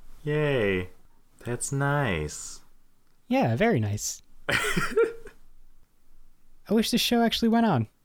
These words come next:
Speaker 1: Yeah, it was. It seemed like a good, fun, lighthearted show to
Speaker 2: Right.
Speaker 1: have on, on there.
Speaker 2: There's, like, another situation where, like, if it was on another network, I think it would have survived.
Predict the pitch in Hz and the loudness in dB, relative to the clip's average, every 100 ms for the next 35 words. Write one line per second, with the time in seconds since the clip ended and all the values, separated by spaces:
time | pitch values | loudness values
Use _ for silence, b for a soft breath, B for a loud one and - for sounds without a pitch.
0 | _ - - 170 175 139 131 127 - 131 | _ -20 -8 0 2 4 2 2 0 -2
1 | - - - 156 151 165 151 135 127 104 | -4 -6 -4 -2 0 0 0 2 2 2
2 | 98 98 85 - - - 98 90 90 85 | 2 2 2 -4 -6 -4 0 2 2 0
3 | 80 85 87 80 87 80 - 80 73 76 | -2 -2 -2 0 0 -2 -2 -2 -2 -4
4 | - - - - - 139 98 80 76 76 | -6 -6 -6 -6 0 0 0 -2 -4 -4
5 | 78 - 87 80 80 80 - _ _ _ | -6 -6 -2 -2 -2 -4 -8 _ _ _
6 | _ _ _ - 165 196 214 190 175 175 | _ _ _ -6 2 2 2 2 4 4
7 | 147 156 135 135 127 - 120 117 117 110 | 4 2 2 2 2 2 2 4 4 4
8 | 107 - _ 131 147 139 135 139 135 127 | 0 -4 _ -2 0 2 4 4 4 4
9 | 120 113 120 131 110 113 120 120 123 113 | 4 2 2 0 0 0 0 0 2 0
10 | - 113 110 104 107 - | 0 0 0 0 -4 -8